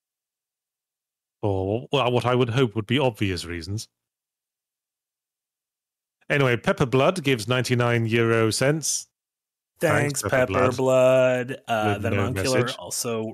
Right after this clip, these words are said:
Speaker 2: re-upped their membership. Thank you so much, Venom on Killer. Is catching Pokemon a grind?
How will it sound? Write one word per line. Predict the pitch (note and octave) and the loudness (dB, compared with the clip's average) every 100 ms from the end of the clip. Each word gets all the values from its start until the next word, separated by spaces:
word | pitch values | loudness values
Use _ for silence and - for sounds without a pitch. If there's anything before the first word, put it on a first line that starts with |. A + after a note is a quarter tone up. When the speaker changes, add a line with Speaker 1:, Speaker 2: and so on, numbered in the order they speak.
| G#2+ | -12
Speaker 2:
re-upped | G#2+ A#2 A#2 A2+ - A2+ | -10 -6 -6 -6 -10 -10
their | A2 A2 | -8 -6
membership. | A2 A#2 B2+ - - | -6 -6 -8 -8 -12
Thank | G2 F2+ | -18 -16
you | |
so | - | -14
much, | F2+ F#2 | -14 -14
Venom | F#2+ G2 | -12 -12
on | F#2+ G2 | -12 -14
Killer. | - G#2+ A2+ | -12 -12 -8
Is | A#2+ - | -8 -8
catching | - E3 C#3+ - F3 D#3 | -2 -2 0 0 0 -4
Pokemon | - F#3 F#3 B2+ A2 G2+ | 0 2 2 0 0 -2
a | F#2+ | -6
grind? | G2 G2 F2+ E2+ D#2+ D#2+ F#2+ | -8 -8 -8 -10 -14 -16 -20